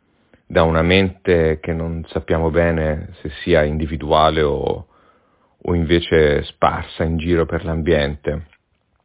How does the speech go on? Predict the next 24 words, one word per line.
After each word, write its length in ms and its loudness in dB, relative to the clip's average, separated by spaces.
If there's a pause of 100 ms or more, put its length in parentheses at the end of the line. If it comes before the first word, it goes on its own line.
(220)
Siamo 360 2
porosi, 640 2
siamo 280 -4
permeati 720 -4
e 60 -2
permeabili. 840 -4 (760)
E 140 -8
quindi 220 4
quando 260 2
scriviamo 480 0
non 180 0
siamo 260 0
mai 240 4
soli. 640 -2 (680)
Siamo, 640 0
siamo 320 -2
sempre 720 2
in 120 0
uno 160 -2
stato 400 0
di 140 -4
passaggio, 680 0
siamo 340 -6
tramiti, 600 0